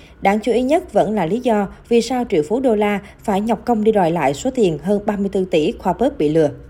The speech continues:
Theo Vương Phạm chia sẻ, cuộc giao dịch đòi lại mười triệu đồng Dcon có giá khoảng ba mươi tư tỷ lúc đó của Johnny Đặng và Khoa Bóp diễn ra ngay trong nhà mình ở khu nhà giàu Houston, nên anh không thể nào tránh khỏi liên quan. Ngay sau khi Johnny Đặng có dấu hiệu lừa đảo, không chịu trả lại tiền và đổ vấy trách nhiệm là do ông chủ thật sự của Dcon,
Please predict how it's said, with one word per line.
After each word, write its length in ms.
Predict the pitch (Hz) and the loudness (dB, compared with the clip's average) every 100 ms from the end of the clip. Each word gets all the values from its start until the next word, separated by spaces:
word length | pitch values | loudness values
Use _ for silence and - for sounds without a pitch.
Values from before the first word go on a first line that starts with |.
| - - - - - - | -20 -20 -20 -20 -20 -4
Theo 120 | 285 | -2
Vương 200 | 277 269 | 2 0
Phạm 280 | 254 180 156 | 2 0 -2
chia 160 | - 233 | 2 2
sẻ, 280 | 233 147 | 2 0
cuộc 200 | 190 202 | 0 0
giao 120 | 185 208 | 2 4
dịch 200 | 185 180 | 2 2
đòi 200 | 196 180 | 0 0
lại 180 | 175 147 | 0 -2
mười 260 | 165 185 170 | 0 0 0
triệu 140 | 175 | 0
đồng 260 | 151 170 160 | 2 0 2
Dcon 400 | 190 208 214 202 185 - | -2 0 0 0 -2 -8
có 100 | - | -2
giá 200 | 254 247 320 | 0 0 0
khoảng 200 | 196 180 | -4 -2
ba 100 | 226 | -2
mươi 160 | 214 214 | 0 0
tư 100 | 196 | -2
tỷ 240 | 190 143 | 0 0
lúc 140 | 180 254 | 0 -2
đó 220 | 185 240 | -2 -2
của 160 | - 170 | 0 0
Johnny 300 | 208 202 190 | 0 -2 -2
Đặng 200 | 165 139 | -4 -4
và 120 | 170 | -6
Khoa 180 | 156 190 | -6 -6
Bóp 220 | 185 262 359 - - | 0 0 0 -10 -2
diễn 160 | 196 | 0
ra 200 | 196 233 | 0 -2
ngay 200 | 214 214 | -2 -2
trong 240 | 208 196 190 | -2 -2 -2
nhà 140 | 170 | -4
mình 220 | 160 165 - | -2 -2 0
ở 120 | 165 | -2
khu 160 | - 240 | -2 -2
nhà 120 | 202 | -2
giàu 240 | 165 165 | -2 -2
Houston, 500 | 151 202 190 - 196 185 - - | -2 -4 -6 2 2 2 -6 -8
nên 140 | 226 226 | -2 0
anh 160 | 214 | 0
không 220 | 208 226 202 | -2 -4 -2
thể 160 | 185 | -2
nào 240 | 196 180 147 | -2 -2 -4
tránh 180 | 190 | -6
khỏi 220 | 285 190 139 | -6 -4 -2
liên 160 | 185 170 | -4 -2
quan. 200 | 180 170 - - - - - - | -4 -4 -10 -20 -20 -20 -18 -2
Ngay 160 | 262 | -2
sau 160 | 262 254 | 0 0
khi 160 | 254 | 2
Johnny 280 | 240 240 226 | 4 4 2
Đặng 220 | 208 143 | 0 -2
có 160 | 147 208 | -2 -2
dấu 180 | 247 262 | 0 0
hiệu 200 | 302 156 | 2 0
lừa 180 | 175 165 | 2 0
đảo, 260 | 170 147 | 2 0
không 200 | 220 240 | 0 -4
chịu 160 | 208 156 | -2 -2
trả 160 | 160 | -2
lại 200 | 190 185 | -2 -2
tiền 280 | 151 196 170 151 | 0 0 0 -2
và 80 | |
đổ 180 | 165 151 | 0 0
vấy 180 | 147 214 | 0 0
trách 220 | 262 339 | -2 -4
nhiệm 220 | 247 147 | -2 -2
là 120 | 160 165 | -2 -4
do 200 | 160 202 | -2 -2
ông 200 | - 202 | -2 -2
chủ 140 | 190 | -2
thật 200 | 185 190 | -4 -4
sự 180 | 185 139 | -2 -2
của 80 | 185 | 0
Dcon, 360 | 196 185 185 | -2 0 -2